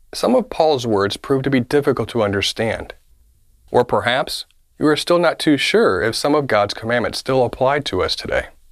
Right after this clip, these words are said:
One reason you might believe this is because First Timothy four has you convinced that God's dietary instructions,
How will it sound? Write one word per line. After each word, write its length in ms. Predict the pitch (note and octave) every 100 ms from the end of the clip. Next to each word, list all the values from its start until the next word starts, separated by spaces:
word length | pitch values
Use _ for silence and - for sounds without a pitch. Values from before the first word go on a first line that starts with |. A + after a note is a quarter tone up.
| - - - - _ - - _ _
One 240 | E2+ C4
reason 320 | E3 A#2 A#2+ A2
you 80 |
might 240 | G#2 G2 G2
believe 320 | F2+ F2 F#2+
this 240 | G2+ A2+
is 80 | C3
because 420 | C3 C#3 C#3 A#2+
First 320 | - D3 D3 -
Timothy 380 | C3 A2+ A#2+
four 320 | A2 D3+ D#3+ G2+
has 220 | A2+ A#2
you 100 | A2+
convinced 520 | - G2+ E3+ D#3 -
that 200 | G#2+ E2
God's 300 | A#2 B2 A2
dietary 560 | - C3+ F#3 - F#2+ F2+
instructions, 800 | E2+ - E2 - - A2 -